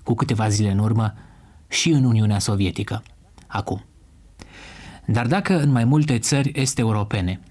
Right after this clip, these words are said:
începând cu Uniunea Sovietică, în ultimele luni asistăm la veritabile procese judiciare, morale, politice, de reabilitare a victimelor nevinovate ale așa zisei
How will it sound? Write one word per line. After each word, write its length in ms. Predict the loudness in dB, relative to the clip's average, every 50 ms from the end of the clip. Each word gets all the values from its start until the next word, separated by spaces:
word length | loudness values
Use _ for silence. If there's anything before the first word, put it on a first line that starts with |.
| -20 -12 -6
începând 480 | -2 -2 0 0 0 0 2 2 2
cu 120 | 2 2 2
Uniunea 320 | 2 4 4 2 2 2
Sovietică, 640 | 0 0 0 0 0 0 -2 -2 -6 -8 -10 -12 -14 -18 -20 -20 -20 -20 -18 -18 -18 -18 -18 -10 -2
în 120 | 0 2
ultimele 380 | 2 4 4 2 2 4 4 4
luni 300 | 4 4 4 4 2 2
asistăm 560 | 0 -2 -2 0 -2 -2 0 0 0 2 2
la 140 | 2 2 2
veritabile 720 | 0 0 0 0 0 0 0 0 0 2 2 2 0 0 -2
procese 640 | -4 -4 -2 -2 0 0 0 0 0 -2 -4 -8 -10 -14 -20 -20 -20 -20 -20 -20 -20 -20 -12 -6
judiciare, 840 | -2 0 0 2 0 0 0 0 0 0 0 0 0 -2 -4 -6 -12 -8 -4
morale, 600 | 0 0 2 2 0 0 0 0 0 -2 -2 -6 -10 -20 _ _ -20 -8 -4
politice, 600 | -2 0 0 0 0 0 -2 -2 -2 -2 -4 -6 -8 -14 -20 -20 -20 -20 -20 -20 -14 -8
de 140 | -4 -2 -2
reabilitare 760 | 0 0 0 0 0 0 0 0 0 0 0 0 2 2 0
a 100 | 0 0
victimelor 640 | 0 -2 -2 -4 -2 -2 0 2 2 2 0 0 0
nevinovate 840 | 0 2 2 2 2 2 0 0 0 0 -2 -4 -4 -4 -4 -4 -6 -10 -20 -20 -20 -20 -20 -20 -20 -20 -20 -12 -6
ale 180 | -4 -2 -2
așa 240 | -2 -2 -2 -2 -2
zisei 500 | 0 0 0 0 0 -2 -2 -2 -4 -6